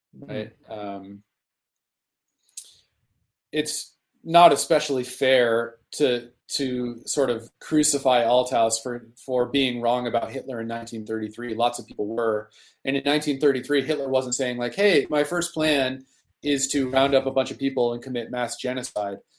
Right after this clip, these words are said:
Speaker 1: Although,
Speaker 2: Right.
Speaker 1: uh, there were signs of it for those who had ears to hear. Um, lots of people were wrong. And I think, um, there is a temptation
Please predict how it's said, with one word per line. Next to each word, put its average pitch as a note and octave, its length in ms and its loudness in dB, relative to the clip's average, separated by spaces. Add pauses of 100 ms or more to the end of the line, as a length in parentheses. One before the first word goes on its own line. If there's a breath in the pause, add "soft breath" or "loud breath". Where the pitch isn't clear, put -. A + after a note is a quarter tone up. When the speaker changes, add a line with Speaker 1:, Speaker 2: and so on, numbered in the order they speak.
(140)
Speaker 1:
Although, D3+ 540 10
Speaker 2:
Right. A2+ 160 -2
Speaker 1:
uh, C3+ 500 8 (220)
there D#3+ 360 6
were D3 200 6
signs G3 480 2
of A2+ 100 -6
it G#2+ 260 -2 (280)
for D3 100 -2
those C3+ 240 4
who C#3+ 60 2
had B2 200 2
ears B2+ 260 -2
to A#2 100 -10
hear. A2+ 420 -6 (720 loud breath)
Um, A#2 560 2
lots E3+ 220 8
of - 60 -8
people D3 220 2
were A#2+ 140 0
wrong. E3+ 440 2 (840 soft breath)
And C#3 500 4
I C#3 120 4
think, D3+ 400 0 (200)
um, B2+ 680 2 (840)
there D3 520 6
is C3+ 380 2
a C3 220 2
temptation C3 1400 -4